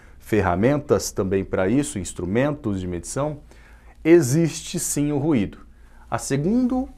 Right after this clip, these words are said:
passo, a segunda pergunta que deve ser esclarecida é: quanto de risco existe? Então, esses dois passos sempre vão ser realizados na sua dinâmica de trabalho.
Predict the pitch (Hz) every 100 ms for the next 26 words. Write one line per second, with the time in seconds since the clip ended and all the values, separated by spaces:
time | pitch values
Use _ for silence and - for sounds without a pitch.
0 | - 123 127 131 135 - 123 160 220 214
1 | 208 185 131 139 147 143 120 113 - 110
2 | 107 117 113 107 - 123 160 147 98 -
3 | - - - - - - 185 175 - 123
4 | 117 110 98 117 120 - 127 90 80 -
5 | - - - - - - 131 131 185 185
6 | 165 202 269 - 151 185 - - 175 214
7 | 220 180 202 - 175 160 160 117 113 120
8 | 143 - - - 151 170 160 175 151 151
9 | 160 - 202 165 104 92